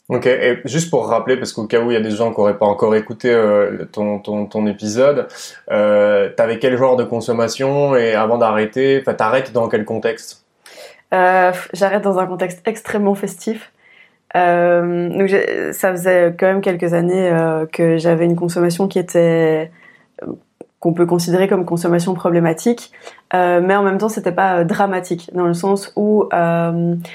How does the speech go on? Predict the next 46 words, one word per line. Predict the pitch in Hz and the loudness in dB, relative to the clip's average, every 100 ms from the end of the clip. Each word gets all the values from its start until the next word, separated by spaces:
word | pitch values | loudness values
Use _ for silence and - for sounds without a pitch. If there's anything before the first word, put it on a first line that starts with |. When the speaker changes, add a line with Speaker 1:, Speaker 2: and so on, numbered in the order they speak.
| - | -6
Speaker 2:
j'avais | 196 180 180 | 0 2 2
pas | 180 220 | 0 0
énormément | 214 202 190 190 190 196 | 2 2 0 0 0 0
d'effets | 185 170 - 185 | 0 -2 0 0
négatifs | 185 175 175 170 196 196 | 2 2 2 2 -2 -2
en | 175 | 0
mode, | 170 175 175 | 2 2 2
euh, | 160 156 156 | 0 0 -2
j'ai | 165 | -2
pas | 185 | -2
perdu | 180 165 | -2 -2
mon | 165 165 | -2 0
job, | 170 160 160 160 | 0 2 2 0
euh, | 151 156 165 - - - | -4 -8 -14 -18 -18 -18
j'ai | - | -6
pas | 180 | -2
perdu | 180 175 165 | 0 0 0
ma | 170 | 0
famille, | 175 170 180 | 2 2 2
mes | 175 170 | 2 2
amis, | 165 175 175 | 2 2 2
euh, | 160 | 0
ce | 165 | 0
genre | 170 | 0
de | 170 | 0
trucs. | 165 233 247 - - - - _ 180 | 0 -2 -2 -10 -20 -20 -20 _ 2
Euh, | 170 170 165 165 | 4 4 2 2
mais | 170 185 208 | 2 4 2
j'ai | 202 | 2
une | 180 | 0
consommation | 175 175 175 175 190 | -2 -2 -2 -2 -4
qui | 190 | -4
est | |
plus | 170 202 - | -4 -4 -2
que | 185 | -2
régulière | 175 165 175 185 185 185 185 - | -2 -2 0 2 4 2 0 -4
et | - 190 175 | 0 0 0
par, | 170 160 - - - - | -2 -4 -4 -8 -8 -14
mm, | 67 92 - - - - - | -10 -8 -6 -8 -8 -10 -6
à | 170 | 0
de | 170 | 2
nombreuses | 180 180 175 185 185 | 4 2 2 0 0
périodes | 180 175 180 175 | 2 4 4 0
qui | 170 | -2
est | 165 | -4
quotidienne, | 175 170 170 165 170 220 175 | -2 -2 0 2 2 2 -4